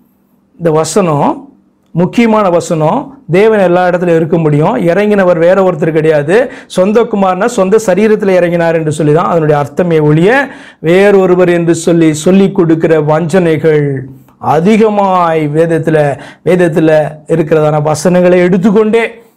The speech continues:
ஜனங்களை பிசாசு ஏமாற்றினதை போல கருத்து அறியாதபடி இருக்கிற அநேகரை, பேதைகளைப் போல இருக்கிறவர்களை, வேதத்தை வாசிக்க மாட்டாங்க, தியானிக்க மாட்டாங்க, அவர்களை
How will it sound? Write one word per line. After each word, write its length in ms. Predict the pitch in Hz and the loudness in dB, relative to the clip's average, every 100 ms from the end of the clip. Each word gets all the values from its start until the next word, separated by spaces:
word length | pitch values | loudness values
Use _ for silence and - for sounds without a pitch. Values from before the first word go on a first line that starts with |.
| _ | _
ஜனங்களை 520 | - 202 220 220 214 | -2 0 0 0 0
பிசாசு 580 | 214 208 226 220 226 220 | -2 -2 -2 0 0 0
ஏமாற்றினதை 580 | 233 233 240 226 233 233 | 0 0 0 2 2 0
போல 400 | 233 240 226 - - - - | 0 2 0 -2 -18 -16 -4
கருத்து 720 | 190 214 233 - 240 233 - | 0 0 -2 -4 -6 -6 -2
அறியாதபடி 880 | 170 190 202 196 190 190 165 180 185 | -2 0 0 0 0 0 -2 -2 0
இருக்கிற 640 | 180 190 - 180 185 180 - | 0 -2 -2 0 2 0 -2
அநேகரை, 1000 | 156 185 190 202 196 185 156 151 131 - - - - | -4 0 2 2 2 0 0 -2 -2 -6 -20 -14 -2
பேதைகளைப் 580 | 208 247 262 240 254 240 | 0 2 2 0 0 0
போல 260 | 233 240 226 | 0 2 2
இருக்கிறவர்களை, 460 | 208 208 190 165 | 2 0 0 0
வேதத்தை 340 | 160 208 226 226 | 0 2 2 2
வாசிக்க 420 | 247 254 262 262 | 0 -2 0 0
மாட்டாங்க, 180 | 285 302 | 0 -2
தியானிக்க 480 | 262 254 220 190 180 | -2 -2 0 0 0
மாட்டாங்க, 320 | 160 156 143 - - | -2 -2 -4 -8 -12
அவர்களை 960 | - 175 208 180 185 170 160 147 123 | -4 0 0 0 0 0 0 -2 -4